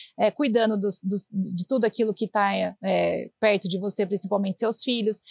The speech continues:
Entende? Então, assim, você vai ordenando isso, então a sua atitude frente a uma situação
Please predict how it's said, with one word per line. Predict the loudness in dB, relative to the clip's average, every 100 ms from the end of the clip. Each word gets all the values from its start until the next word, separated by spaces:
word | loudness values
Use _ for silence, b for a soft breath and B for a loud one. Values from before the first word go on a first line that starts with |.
| B B _ -20 _
Entende? | 2 4 4 4 0
Então, | 0 2
assim, | 2 2
você | 2 2 2
vai | 2 2
ordenando | 2 0 2 4 4 4 2 2 4
isso, | 4 2 0 0
então | -2 0
a |
sua | 0 0
atitude | 0 0 -2 -2 0 0 0 -4
frente | 0 2 2 2 0 -2
a | -2
uma | 0
situação | 0 -2 -2 0 2 2 2 -2